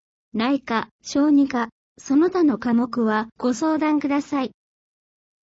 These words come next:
新型コロナウイルス感染症の検査は実施していません。また、発熱症状がある方で受診を希望する場合は、事前に電話連絡してください。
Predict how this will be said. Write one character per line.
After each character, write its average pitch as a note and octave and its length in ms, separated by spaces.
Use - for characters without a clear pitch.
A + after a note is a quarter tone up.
新 D#4+ 320
型 D#4 280
コ D4+ 100
ロ D4+ 140
ナ C#4+ 160
ウ C#4+ 80
イ D#4+ 40
ル F4+ 120
ス - 160
感 F4 180
染 F4 260
症 E4 280
の D#4+ 120
検 D#4+ 320
査 C4+ 120
は A3 240
実 A3+ 120
施 C#4 260
し - 80
て D4 140
い C#4+ 120
ま C#4 160
せ C#4+ 220
ん。 A3+ 140
ま A#3+ 140
た、 A3+ 280
発 A#3+ 300
熱 F4 280
症 D#4 240
状 B3+ 220
が F#3+ 220
あ D#4 140
る D#4 100
方 C4 300
で F#3 240
受 A#3+ 160
診 E4 400
を D#4 80
希 C4 160
望 E4 220
す D#4+ 180
る D#4 100
場 D4 160
合 C#4+ 200
は、 C4 220
事 A#3 160
前 D4 200
に C4+ 380
電 C#4+ 280
話 F#4 140
連 F4+ 180
絡 C#4+ 300
し A#3 100
て A#3+ 100
く A3+ 120
だ A3+ 120
さ A3+ 220
い。 G3+ 100